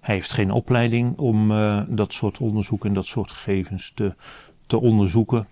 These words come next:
te beoordelen. Dus dat leek, en dat was eigenlijk gewoon al vanaf het begin duidelijk, maar werd later alsmaar duidelijker,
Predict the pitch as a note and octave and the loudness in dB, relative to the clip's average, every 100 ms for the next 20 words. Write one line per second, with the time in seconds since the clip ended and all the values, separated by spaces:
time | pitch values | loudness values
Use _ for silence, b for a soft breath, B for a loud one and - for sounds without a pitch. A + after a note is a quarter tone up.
0 | _ _ A#2 F#2 - A2+ A2 G2+ G2 F#2+ | _ _ -2 0 0 2 4 4 4 2
1 | A2 - B B B A2 F#2+ G#2 - D#3+ | -4 -10 B B B -2 0 -2 -4 0
2 | A#2+ G2+ B2 - - - - - - A#2+ | 2 4 2 2 -2 -6 -20 -20 0 4
3 | G#2+ G#2+ B2 - A#2+ A2 A2 C#3+ - D3 | 6 6 2 0 0 0 0 -2 -2 -2
4 | A2 - - A2 G#2 G#2 - _ - - | -4 -4 -2 0 2 0 -4 _ -12 -6
5 | B2+ A2 G2+ G2+ C3+ A2+ G2+ A2+ G2 A2+ | -4 -2 -2 -2 -2 0 2 0 0 -2
6 | G#2 G#2+ A#2+ A2+ - - D3 C3+ - G2+ | 0 -2 -2 -6 -8 -4 -2 0 0 -2
7 | F#2+ G2 G#2+ - | -2 -2 -4 -6